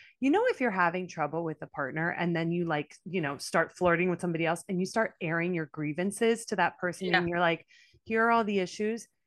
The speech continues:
Speaker 1: Then I think Sydney became, like, protective over Glenn 'cause she thinks that she's, like,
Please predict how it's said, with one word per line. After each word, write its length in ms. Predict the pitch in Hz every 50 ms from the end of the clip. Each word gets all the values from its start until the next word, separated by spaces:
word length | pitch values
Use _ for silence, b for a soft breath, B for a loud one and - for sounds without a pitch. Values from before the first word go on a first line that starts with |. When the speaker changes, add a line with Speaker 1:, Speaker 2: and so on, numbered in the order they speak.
| _ _ _ _ _ - -
Speaker 1:
Then 180 | 196 233 233
I 80 | 254 294
think 200 | 285 320 302 -
Sydney 340 | - - 226 214 208 226 233
became, 360 | 202 220 - - 202 202 196
like, 260 | 190 170 165 - - _ _ _ -
protective 680 | - 185 170 - - - 185 - - - 190 170 156
over 220 | 170 156 147 165 156
Glenn 360 | - 151 160 156 151 151 -
'cause 120 | - 185 165
she 140 | - 180 165
thinks 280 | - 175 160 160 156 -
that 120 | 180 156
she's, 280 | - - 165 156 139 -
like, 240 | 160 151 143 139 -